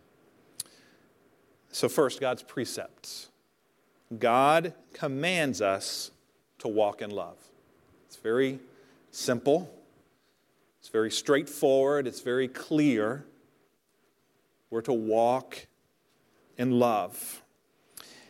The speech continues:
And it begins, the verse begins with a conjunction "and," so it connects it back to verse one with "be imitators of God."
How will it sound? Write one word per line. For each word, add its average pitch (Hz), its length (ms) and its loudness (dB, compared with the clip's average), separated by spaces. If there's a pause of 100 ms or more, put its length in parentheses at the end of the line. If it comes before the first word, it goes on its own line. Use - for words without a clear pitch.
(260)
And 165 140 4
it 180 80 2
begins, 180 460 0
the 165 80 -6
verse 208 200 2
begins 175 360 0
with 147 140 2
a 147 40 -4
conjunction 139 680 2
"and," 156 400 2
so 139 100 0
it 123 80 -4
connects 156 420 0
it 135 180 -4
back 143 460 0
to 135 100 -4
verse 135 580 2 (320)
one 120 600 0 (720)
with 131 320 2
"be 139 240 2
imitators 135 920 2 (340)
of 127 140 -4
God." 135 460 0